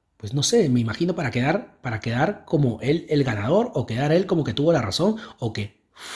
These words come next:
o que fue Delots quien habría cometido la cagada, ¿no? Y que sería Dallas, porque Dallas al parecer está acostu-, eh, acostumbrado a eso, ¿no? Ustedes lo han escuchado, cuando él dice, "Ah, que Auronplay me pidió disculpas, ah, que Bijin me pidió disculpas.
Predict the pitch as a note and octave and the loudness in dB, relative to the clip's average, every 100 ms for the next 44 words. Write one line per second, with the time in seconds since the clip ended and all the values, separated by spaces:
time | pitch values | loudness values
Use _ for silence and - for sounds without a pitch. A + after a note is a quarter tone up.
0 | - - - - - - - G2 - E3 | -16 -20 -20 -20 -14 -8 -4 -4 4 6
1 | E3+ G3+ E3+ F3+ - _ - C#3 E3 B2+ | 6 6 4 0 -8 _ -6 -2 0 2
2 | C3+ D3 C3+ G#2+ C3 D#3 C3+ A2+ G#2 G#2 | 2 2 0 0 0 0 0 0 -2 -4
3 | B2+ C3+ F2+ - B2+ F#3 - _ _ _ | -2 -2 -4 -10 -6 -6 -8 _ _ _
4 | _ _ _ _ _ _ _ _ _ _ | _ _ _ _ _ _ _ _ _ _
5 | _ _ - E3 G#3 B3 - B2 C3+ C#3+ | _ _ -4 4 4 4 -2 -2 0 2
6 | E3+ G3+ A#2 - - - A2 C3+ C#3 C3 | 2 2 -4 -8 -10 -12 -4 -2 0 -4
7 | - A2+ G#2+ G2+ C3 C#3+ D3 A2 A#2 - | -10 -10 -6 -2 -2 0 -2 -2 -4 -2
8 | A2 G#2+ - - G#2+ D3 B2+ C#3+ G#2+ C#3+ | -2 -2 -4 -2 2 4 4 2 2 -2
9 | - - _ - - B2 A#2 B2+ B2 - | -4 -14 _ -20 -10 -4 -2 0 -2 2
10 | E3+ C3 G#2 G#2+ B2 C3 - - _ F#3 | 2 2 0 0 0 -2 -4 -14 _ -6
11 | - F3+ F3+ E3+ G3 A#2+ A2+ G#2+ G#2+ G#2+ | 2 4 4 4 -2 -2 -6 -4 -2 -4
12 | - A2+ F#2+ - D#3+ F3+ E3 E3 F3 A3+ | -4 -6 -4 -4 -2 2 4 4 4 2
13 | A#2 G2 G#2 A2 G#2+ - G#2+ F#2 | 2 -2 -4 -2 -4 -6 -8 -8